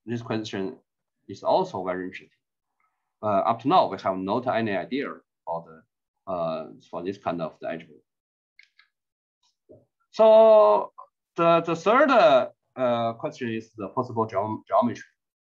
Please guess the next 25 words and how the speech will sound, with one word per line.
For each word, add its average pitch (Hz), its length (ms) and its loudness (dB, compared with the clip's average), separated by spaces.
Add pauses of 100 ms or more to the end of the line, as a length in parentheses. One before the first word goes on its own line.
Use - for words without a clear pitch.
(260)
Maybe 110 480 -2
you 117 100 -2
know 147 300 4
the, 127 640 2
the, 104 540 -4
the 98 320 -12
geometry, 117 800 -4 (440)
uh, 92 680 -8
background. 156 760 0 (440)
The, 123 140 0
the, 120 180 -2
the, 120 160 -2
the 110 100 -6
Poisson 170 280 0
al-, 147 340 0
algebra 123 340 -6
have 120 160 -4 (480)
very 143 160 -4
strong 156 460 -2
geometry 120 380 -4
background. 113 500 -2
Also, 156 420 -2
some 110 200 -10
result, 104 360 -6
some, 120 300 -8